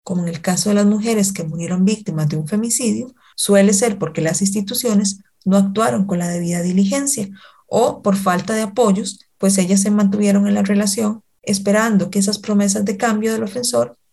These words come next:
se cumplieran por sus hijos e hijas y no recibieron los apoyos necesarios de esas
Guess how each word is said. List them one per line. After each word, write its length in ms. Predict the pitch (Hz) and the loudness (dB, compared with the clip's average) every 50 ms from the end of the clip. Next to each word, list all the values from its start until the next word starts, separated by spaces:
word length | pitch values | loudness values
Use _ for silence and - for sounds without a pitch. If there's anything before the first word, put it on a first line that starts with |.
| _ _ - | _ _ -6
se 200 | - 208 196 196 | -2 -2 -2 0
cumplieran 500 | 190 170 - - 185 180 180 180 185 - | -2 -4 -2 0 0 0 0 -2 -2 -2
por 160 | 196 190 196 | -4 -4 -4
sus 180 | 185 - - | -4 -6 -4
hijos 340 | 160 156 151 - 180 - - | -4 -4 -2 -4 -4 -4 -2
e 120 | 208 233 254 | 0 0 0
hijas 340 | 233 208 - 294 - - _ _ _ _ | 0 -2 -4 -6 -10 -10 _ _ _ _
y 140 | - 208 202 | 0 4 6
no 120 | 196 190 | 6 6
recibieron 480 | 190 196 196 202 214 202 196 190 190 185 | 4 4 0 0 2 2 4 4 2 2
los 140 | 190 185 196 | 0 -2 -4
apoyos 380 | 196 196 190 185 185 185 185 | -4 -4 -2 -2 0 0 2
necesarios 680 | 185 190 196 196 196 - 208 196 185 180 185 - - _ _ _ - _ _ _ - | 2 2 0 0 -2 -2 0 0 0 -2 -2 -8 -10 _ _ _ -20 _ _ _ -4
de 260 | 190 180 175 170 170 | -2 0 0 0 0
esas 320 | 170 - 208 208 - - | 0 0 -2 -2 -4 -6